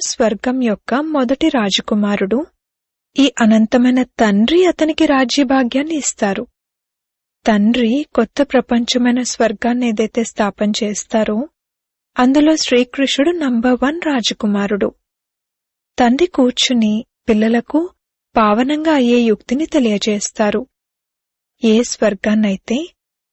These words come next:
వైకుంఠం, విష్ణుపురి అని అంటారో, అది గతించిపోయింది,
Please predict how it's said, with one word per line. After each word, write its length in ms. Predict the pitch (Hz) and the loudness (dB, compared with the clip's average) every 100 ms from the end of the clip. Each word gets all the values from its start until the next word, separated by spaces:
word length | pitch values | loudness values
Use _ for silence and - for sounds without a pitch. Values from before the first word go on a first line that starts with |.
| _ 226 | _ -2
వైకుంఠం, 880 | 214 208 - 240 233 - 277 320 294 - | 0 0 -2 -2 0 0 -2 -4 -6 -2
విష్ణుపురి 680 | 220 - 240 233 233 220 | 0 0 -2 -2 0 0
అని 140 | 226 226 | 2 2
అంటారో, 520 | 196 - 208 269 349 - _ _ _ _ _ - | 0 -2 -2 -2 -4 -8 _ _ _ _ _ -2
అది 420 | 226 226 330 359 285 240 | 0 2 0 -2 -4 -2
గతించిపోయింది, 1000 | - 233 233 - 208 190 190 190 302 | 0 0 0 -2 -2 -2 -2 -4 -6